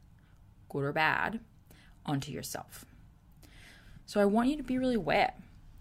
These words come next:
that we're do-, that, you know, we do that, <laughs> that we blow things up in our mind. And the really important part here is that we're applying this meaning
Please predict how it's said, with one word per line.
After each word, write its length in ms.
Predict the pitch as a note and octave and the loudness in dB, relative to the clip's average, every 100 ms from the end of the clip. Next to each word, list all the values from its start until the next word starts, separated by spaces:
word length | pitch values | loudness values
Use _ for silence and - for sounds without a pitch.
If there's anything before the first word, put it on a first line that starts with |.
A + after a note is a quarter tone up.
| - - | -14 -2
that 220 | E3+ D3 | 0 2
we're 140 | D#3 | 0
do-, 200 | C#3 D3+ - | -2 -6 -4
that, 180 | E3 - | -2 -2
you 140 | D3 - - | -4 -10 -8
know, 220 | D#3+ C#3+ C3+ | -4 -4 -4
we 100 | F3 | -2
do 180 | F3 F#3+ | 0 2
that, 280 | E2+ - - G3 F#3+ | 0 -2 -6 -2 -2
<laughs> 260 | - G#3+ - | -2 -6 -4
that 160 | D#3+ | -4
we 100 | F#3 | -4
blow 360 | E3+ D3+ D3+ D#3+ | -4 -4 -2 -2
things 240 | G3 G3+ F3 | -4 -6 -8
up 140 | E3+ | -10
in 80 | D#3 | -8
our 80 | D3 | -6
mind. 380 | D3 C#3+ - - - - - - | -6 -8 -10 -16 -20 -20 -18 -6
And 220 | D#3+ D#3 | -4 -2
the 100 | D3+ | -2
really 440 | D3 B2+ D3 F3+ G3 | -4 -4 -4 -2 -4
important 380 | E3+ E3 C#3+ - | -6 -8 -8 -8
part 300 | - F#3+ - | -4 -4 -4
here 180 | D#3 D3+ - | -10 -10 -8
is 160 | D3+ | -6
that 240 | D3+ D3 - - - | -4 -4 -6 -20 -14
we're 460 | - D3 D#3+ F#3+ - - | -4 0 2 2 0 -8
applying 720 | C3+ - D#3 D3 D#3 G3 G#3 | -12 -8 -2 0 2 0 0
this 200 | F#3 - | -2 -6
meaning 680 | C#3+ C3 C3+ E3 G3+ B3+ | -2 -2 -2 -4 0 0